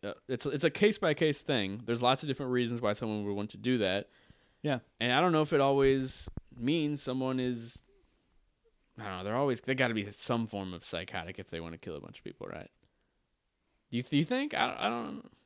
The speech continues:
Speaker 2: Maybe. Some, there's, there's, you know, like, I think Mindhunter,
Speaker 1: Yeah,
Speaker 2: like,
Speaker 1: they
Speaker 2: does a
Speaker 1: kinda,
Speaker 2: really good
Speaker 1: they,
Speaker 2: job
Speaker 1: they,
Speaker 2: of,
Speaker 1: they touch
Speaker 2: like,
Speaker 1: on that.
Speaker 2: they touch on that a little bit. It's like, some people, are they born with it, or is it something that you just
Speaker 1: That happens.
Speaker 2: that
Speaker 1: Like,
Speaker 2: just
Speaker 1: they, they
Speaker 2: happens
Speaker 1: turn
Speaker 2: with
Speaker 1: into it. And it seems like it's a mix.
Speaker 2: It's a mix. It can, it's kind of a mix.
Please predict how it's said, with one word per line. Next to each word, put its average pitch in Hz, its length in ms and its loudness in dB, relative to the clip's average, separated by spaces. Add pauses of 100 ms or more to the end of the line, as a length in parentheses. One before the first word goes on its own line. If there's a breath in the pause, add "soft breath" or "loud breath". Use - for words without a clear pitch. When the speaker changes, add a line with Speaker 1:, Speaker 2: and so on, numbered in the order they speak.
(260)
Speaker 2:
Maybe. 156 460 -2 (380)
Some, 202 300 2
there's, 180 220 4
there's, 165 300 2
you 156 160 6
know, 147 240 6
like, 139 180 4
I 139 40 6
think 165 200 2
Mindhunter, 139 680 2 (340 soft breath)
Speaker 1:
Yeah, 131 260 4
Speaker 2:
like, 135 100 6
Speaker 1:
they 131 40 4
Speaker 2:
does 151 200 8
a 156 80 10
Speaker 1:
kinda, 151 100 10
Speaker 2:
really 147 200 8
good 139 160 6
Speaker 1:
they, 117 40 0
Speaker 2:
job 135 240 8
Speaker 1:
they, 135 100 8
Speaker 2:
of, 127 60 0
Speaker 1:
they 131 40 4
touch 127 200 6
Speaker 2:
like, 101 60 0
Speaker 1:
on 95 100 -4
that. 92 220 -6 (120)
Speaker 2:
they 147 100 2
touch 143 240 2
on 143 60 2
that 139 140 6
a 131 40 2
little 143 200 4
bit. 131 100 6
It's 123 120 0
like, 127 160 -2
some 151 200 -2
people, 147 280 0
are 131 140 2
they 120 120 0
born 147 280 2
with 208 160 4
it, 226 280 6
or 147 180 8
is 143 180 6
it 139 160 6
something 143 320 2
that 131 140 6
you 131 140 2
just 139 360 -2
Speaker 1:
That 107 160 0
happens. 107 460 0
Speaker 2:
that 147 60 2
Speaker 1:
Like, - 80 0
Speaker 2:
just 131 100 -2
Speaker 1:
they, - 40 0
they 156 40 10
Speaker 2:
happens 143 320 6
Speaker 1:
turn - 160 4
Speaker 2:
with 135 80 6 (160)
Speaker 1:
into 78 140 -6
it. - 100 -16
And 127 100 2
it 147 80 2
seems 208 220 2
like 185 100 4
it's 185 120 -4
a 214 40 -2
mix. - 400 -6
Speaker 2:
It's 156 140 0
a 165 60 6
mix. 175 280 6
It 160 100 0
can, 175 160 2
it's 135 100 0
kind 160 120 2
of 147 60 4
a 143 60 2
mix. 147 400 2